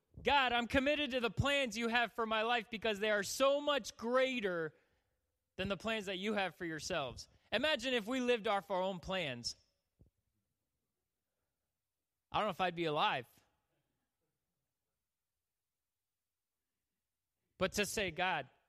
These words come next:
I'm ready to let go of whatever's in that jar. I'm ready to take that next step. I'm ready to commit."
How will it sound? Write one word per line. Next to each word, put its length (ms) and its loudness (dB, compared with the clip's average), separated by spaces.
I'm 160 -2
ready 220 0
to 80 -4
let 280 -4
go 360 -2
of 120 -8
whatever's 420 -6
in 120 -10
that 200 -10
jar. 400 -8
I'm 160 -2
ready 220 0
to 100 -2
take 300 0
that 180 0
next 260 -2
step. 300 -2
I'm 160 -2
ready 240 0
to 80 0
commit." 500 -4